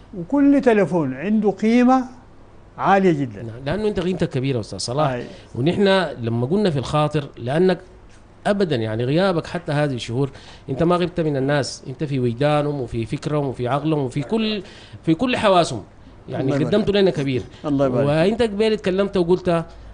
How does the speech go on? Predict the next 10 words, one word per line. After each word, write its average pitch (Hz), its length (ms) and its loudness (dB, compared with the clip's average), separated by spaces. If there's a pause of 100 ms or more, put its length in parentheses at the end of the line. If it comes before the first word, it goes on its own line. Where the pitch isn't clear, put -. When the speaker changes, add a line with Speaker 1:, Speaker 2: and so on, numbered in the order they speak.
Speaker 2:
يعني، 120 280 0
الوالد 175 320 2
الله 156 180 2
يرحمه 151 380 0 (280)
قال 120 200 0
لك: 156 340 0 (540)
"تكون 151 220 2
زي 131 140 0
احمد 113 180 -6
المصطفى". 110 420 -8